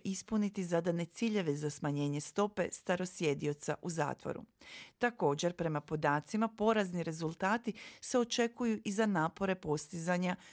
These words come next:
duljeg životnog vijeka među prvim narodima. Analiza Komisije za produktivnost, koja je objavljena danas,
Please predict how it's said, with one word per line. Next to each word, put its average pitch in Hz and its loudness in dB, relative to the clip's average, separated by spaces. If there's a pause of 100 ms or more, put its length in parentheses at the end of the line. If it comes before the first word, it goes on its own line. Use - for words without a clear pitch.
(120)
duljeg 202 4
životnog 156 -2
vijeka 156 4
među 214 0
prvim 143 0
narodima. 139 -2 (560)
Analiza 254 2
Komisije 185 2
za 185 -2
produktivnost, 208 0
koja 143 4
je 135 2
objavljena 147 2
danas, 190 2